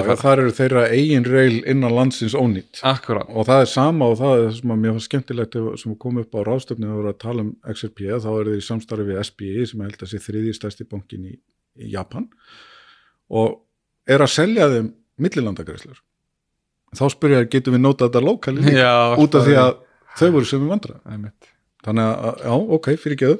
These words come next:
Speaker 1: Já.
Speaker 2: innskot.
Speaker 1: Þannig að, svona, okkar aðkoma að þessu er svolítið svo að við búum við gott kerfi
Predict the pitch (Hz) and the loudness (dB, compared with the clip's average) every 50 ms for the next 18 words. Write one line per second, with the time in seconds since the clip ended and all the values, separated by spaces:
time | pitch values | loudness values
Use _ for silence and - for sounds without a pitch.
0 | - - - 104 101 98 131 131 127 - - 139 - - - - 110 - 117 110 | 0 -2 0 0 2 2 2 2 0 2 0 -4 -4 -4 -10 -12 -4 0 0 2
1 | 113 113 110 107 107 - - - - - - - - 107 104 - 127 117 - - | 2 2 4 2 2 0 -4 -10 -20 -20 -20 -20 -20 -20 -18 -16 -12 -10 -6 -4
2 | 104 104 104 104 - - - 139 139 - - - _ _ - - 113 110 - - | -2 -2 -2 -2 -4 -2 0 0 0 0 -4 -14 _ _ 0 2 2 2 2 -2
3 | - - _ _ _ - _ _ - - - 120 131 139 - - 113 110 117 131 | -14 -16 _ _ _ -20 _ _ -14 -4 0 0 0 0 0 -4 -2 0 2 2
4 | 127 104 - - 104 104 117 127 127 - 117 101 104 104 98 - - 135 127 113 | 2 2 0 0 -2 0 0 0 0 -2 -4 -4 -4 -2 -2 -2 -4 -2 -2 0
5 | 104 101 101 101 - - 123 127 139 135 113 110 117 120 117 - 110 - - - | 0 -2 -2 -4 -6 -4 -2 0 0 2 2 2 0 0 -2 -4 -6 -6 -4 -6
6 | 107 101 101 - | -4 -4 -4 -6